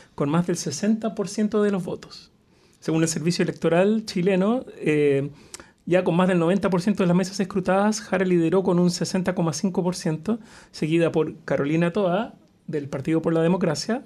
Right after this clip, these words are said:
Ella era la ministra del Interior del actual presidente, antes de renunciar para lanzar esta candidatura, eh, y obtuvo un veintisiete coma siete por ciento. Eh, después Gonzalo Vinter, del Frente Amplio, el partido del presidente Boric,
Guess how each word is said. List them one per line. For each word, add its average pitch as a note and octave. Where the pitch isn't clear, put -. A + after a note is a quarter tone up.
Ella D#3
era D3+
la C#3+
ministra D3
del C#3+
Interior F3+
del D3+
actual F3
presidente, F#3+
antes C#3+
de C#3+
renunciar D3
para D#3
lanzar D3
esta E3
candidatura, F3+
eh, C#3+
y D#3+
obtuvo E3
un D#3+
veintisiete D#3
coma D3
siete G#3
por G#3+
ciento. F3+
Eh, D3+
después D3
Gonzalo F#3+
Vinter, F#3+
del G3
Frente F#3
Amplio, G#3
el A3
partido F#3+
del F3+
presidente F#3+
Boric, G#3+